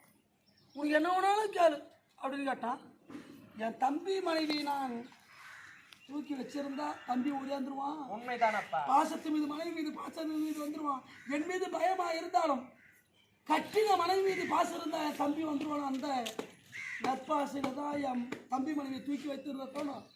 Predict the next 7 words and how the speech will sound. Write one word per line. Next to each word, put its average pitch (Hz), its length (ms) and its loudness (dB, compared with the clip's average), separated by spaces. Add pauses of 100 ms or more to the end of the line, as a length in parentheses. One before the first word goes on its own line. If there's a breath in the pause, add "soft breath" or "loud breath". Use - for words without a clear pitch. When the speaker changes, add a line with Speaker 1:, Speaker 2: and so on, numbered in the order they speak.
(1200)
Speaker 1:
எனக்கு 262 280 0
தெரியும், 294 260 0
ஒரு 240 140 -4
நாடாள 294 320 0 (100)
மன்னன் 285 320 2 (1040)
தவறான 339 460 2 (100)
வழி 330 140 0